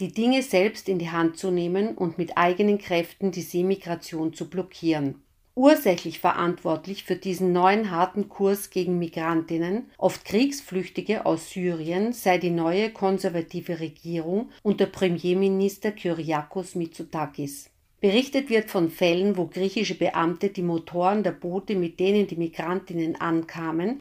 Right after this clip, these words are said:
deaktivierten und sie anschließend treiben ließen. Bei anderen Gelegenheiten wurden Migrantinnen auf Siplak, eine unbewohnte Insel im türkischen Gewässer, zurückgelassen.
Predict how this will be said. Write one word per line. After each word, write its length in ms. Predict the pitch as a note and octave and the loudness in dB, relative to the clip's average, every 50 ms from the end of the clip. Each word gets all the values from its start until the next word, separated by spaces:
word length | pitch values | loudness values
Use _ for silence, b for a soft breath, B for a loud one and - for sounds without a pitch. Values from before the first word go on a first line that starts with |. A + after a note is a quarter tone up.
| - - | -2 2
deaktivierten 1040 | G#3 A3+ - G3+ G3+ - - - F#3 E3 D3 F3 E3+ F3+ F3+ F3+ - - A3+ A#3+ - | 2 4 4 2 0 0 -4 -6 -8 -6 -6 -2 -2 -2 -2 -2 -4 -6 -6 -6 -2
und 220 | - G3 F3+ F3 | 0 0 0 0
sie 120 | - G3 | 0 0
anschließend 680 | - - E3 E3+ E3 - - F#3+ F3+ F3+ - F#3 F3+ F3+ | 0 2 2 2 2 0 -4 -6 -6 -2 -2 -2 -2 -2
treiben 380 | - - F3 E3+ F3 D#3+ D#3+ D#3 | 0 0 2 2 2 2 0 -2
ließen. 580 | D3 D3+ D3 C#3 - - - C3+ C3 C3+ - _ _ _ _ _ _ | -2 -4 -6 -6 -8 -6 -6 -6 -6 -6 -10 _ _ _ _ _ _
Bei 120 | F#3+ F3+ - | 4 6 6
anderen 440 | F#3+ A3 C4 C#4 B3 F#3 F#3 F3+ F3+ | 6 6 8 8 8 6 4 2 4
Gelegenheiten 880 | E3+ F3+ E3+ E3+ F3 F3 F3+ F#3 F3+ F3 F3+ F3 E3+ E3+ - G#3 G#3 F3 | 2 2 2 2 -2 0 0 0 0 0 0 -2 -2 -2 0 0 0 2
wurden 260 | F3 F#3+ F#3 F#3 F3+ | 0 0 0 2 0
Migrantinnen 840 | F3 F3 E3+ - F3 E3 E3+ F3 F3 - F#3+ F3+ F#3+ G3+ G#3 G#3+ - | 0 0 -2 -2 -2 -2 0 0 0 -2 -2 0 2 2 0 0 0
auf 180 | - E3+ E3 | -2 -4 -4
Siplak, 640 | - - - G#3+ G#3 - - F3 F3+ G3+ G#3 - - - | -6 -10 -10 -10 -10 -4 -2 0 0 0 -2 -6 -10 -6
eine 220 | - E3 F3 E3+ - | -2 -2 0 0 0
unbewohnte 600 | - G3 G3+ G#3+ A3+ G#3+ F#3+ F#3+ G3 F#3+ F#3 G3 | -2 -2 -2 -2 -2 -2 0 0 0 0 0 -2
Insel 440 | - - F#3 F#3 G3 G3 G#3 G#3+ - | -2 -2 0 -2 -2 -2 -4 -6 -4
im 220 | - F3 D#3+ D3 | -4 -4 -4 -4
türkischen 480 | - G3 G3 G3 G3 G3+ G3 - F#3+ F3 | -4 -4 -4 -4 -4 -6 -6 -6 -6 -4
Gewässer, 500 | - E3 D3 D#3 D#3 D#3+ D#3+ - F#3 F3+ | -4 -4 -2 -2 -2 -2 -2 -4 -6 -6
zurückgelassen. 840 | - - F3 F3+ E3+ E3+ - D#3 D#3 D3+ C3 C3 - - - C3 - | -6 -8 -6 -6 -6 -4 -6 -6 -4 -2 -4 -4 -6 -8 -10 -12 -12